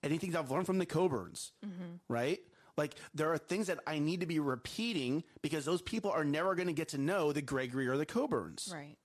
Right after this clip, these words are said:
Speaker 1: Right? Like, you need to be doing that. There are people that are just never gonna listen to Pastor Keith. You need to be that,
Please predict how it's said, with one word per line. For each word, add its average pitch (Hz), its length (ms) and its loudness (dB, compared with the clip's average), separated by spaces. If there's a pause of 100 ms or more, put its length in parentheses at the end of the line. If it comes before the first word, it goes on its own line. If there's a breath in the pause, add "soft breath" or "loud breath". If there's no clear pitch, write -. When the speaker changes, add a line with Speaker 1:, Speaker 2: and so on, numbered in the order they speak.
(120)
Speaker 1:
Right? 120 320 0 (340 loud breath)
Like, 175 160 -2
you 202 120 2
need 226 260 2
to 269 60 0
be 190 160 0
doing 208 380 2
that. 156 100 -2
There 220 80 -2
are 277 40 -2
people 339 200 2
that 233 80 2
are 165 80 4
just 151 240 -4
never 175 300 2
gonna 226 160 2
listen 226 260 0
to 196 60 0
Pastor 170 320 -2
Keith. 277 380 -4 (380 loud breath)
You 185 200 0
need 202 280 2
to 175 60 2
be 180 200 0
that, 143 320 0